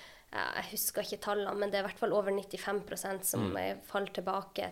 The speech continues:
Speaker 1: til,
Speaker 2: Mm.
Speaker 1: eh, vekta de hadde i løpet av et år. Stemmer
Speaker 2: Ja.
Speaker 1: ikke det?
Speaker 2: Jo. Nei, så det er jo, og jeg hadde en veldig sånn, eh, rasjonell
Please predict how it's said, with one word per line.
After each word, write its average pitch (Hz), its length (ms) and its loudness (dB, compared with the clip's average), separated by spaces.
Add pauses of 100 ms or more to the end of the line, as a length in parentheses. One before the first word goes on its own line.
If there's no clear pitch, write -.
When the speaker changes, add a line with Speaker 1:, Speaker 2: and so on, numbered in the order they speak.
Speaker 1:
til, 185 240 0
Speaker 2:
Mm. 185 100 -4
Speaker 1:
eh, 185 240 -2 (320)
vekta 190 300 -2
de 156 80 2
hadde 190 380 2 (440)
i 202 60 0
løpet 202 220 -2
av 180 120 -4
et 196 120 -6
år. 240 340 2
Stemmer 233 320 2
Speaker 2:
Ja. - 0 -
Speaker 1:
ikke 202 160 -6
det? - 100 -6 (220)
Speaker 2:
Jo. - 80 -10 (1120)
Nei, 135 200 10
så 175 160 6
det 160 100 12
er 120 100 12
jo, 170 120 10 (560)
og 139 80 8
jeg 156 360 12
hadde 139 340 6
en 139 140 6
veldig 117 320 6
sånn, 120 380 4
eh, 120 580 4
rasjonell 113 640 6